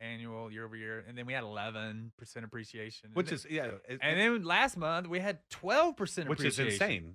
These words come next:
Speaker 1: Yeah.
Speaker 2: Yeah, unheard of.
Speaker 1: Yeah, yeah. So that's one percent a month. That means, like, if you buy a three hundred thousand dollar house, uh, if you go under contract on the first and you close on the thirtieth, it's worth three thousand dollars more.
Speaker 2: You've,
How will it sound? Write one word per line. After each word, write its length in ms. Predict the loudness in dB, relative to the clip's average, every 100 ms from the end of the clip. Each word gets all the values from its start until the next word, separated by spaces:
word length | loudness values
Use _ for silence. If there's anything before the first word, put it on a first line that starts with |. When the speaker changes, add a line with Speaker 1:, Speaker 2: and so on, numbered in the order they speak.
| -2
Speaker 1:
Yeah. 300 | 2 2 -2 -4
Speaker 2:
Yeah, 160 | -2 -2 -4 0
unheard 300 | 4 4 2
of. 60 | -2 0
Speaker 1:
Yeah, 240 | 2 2 -2 -12 _ -10
yeah. 140 | -10 -10
So 80 | -6
that's 220 | -4 -4
one 260 | -2 -2 -2
percent 300 | -4 -4 -2
a 20 |
month. 240 | 0 -2 -8
That 60 | -10
means, 200 | -6 -4
like, 200 | -4 -4
if 100 | -6
you 60 | -4
buy 180 | -2
a 40 | -2
three 200 | -2 -2
hundred 180 | -2 -2
thousand 280 | -2 -2
dollar 220 | 0 -2 -2
house, 440 | -2 -2 -4 -6 _ _ _ _ _ _
uh, 120 | -18 -10
if 100 | -2
you 60 |
go 80 | 2
under 100 | 2
contract 640 | 0 0 0 2 0 0
on 60 | -2
the 60 | -4
first 400 | -4 -4 -4 -6
and 80 |
you 80 | -10
close 300 | -4 -2 -2
on 80 | -4
the 80 | -8
thirtieth, 420 | -6 -4 -4 -4
it's 140 | -6
worth 140 | -8 -8
three 120 | -6
thousand 320 | -4 -2 -2 -2
dollars 260 | -2 -2
more. 320 | -4 -6 -8 -6
Speaker 2:
You've, 160 | -8